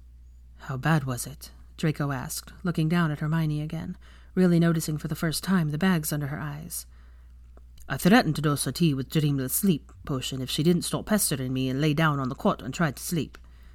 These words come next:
McNair answered with a chuckle. "They must have all had a rough time of it," Draco mused,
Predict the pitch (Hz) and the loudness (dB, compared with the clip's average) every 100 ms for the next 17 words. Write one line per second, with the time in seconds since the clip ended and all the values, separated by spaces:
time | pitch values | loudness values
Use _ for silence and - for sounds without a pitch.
0 | - 156 151 147 156 147 143 131 127 - | -8 -4 -2 -2 -2 -4 -6 -8 -10 -4
1 | 170 - - - - - - - - - | -4 -6 -14 -16 -20 -20 -20 -20 -20 -20
2 | - - - - - 151 185 - 156 196 | -20 -20 -20 -10 -2 2 2 2 4 4
3 | 165 143 139 139 - 196 147 131 87 - | 4 0 -4 -6 2 2 2 -2 -12 -16
4 | - - - 156 151 143 147 143 175 | -20 -20 -6 -4 0 0 0 -2 -8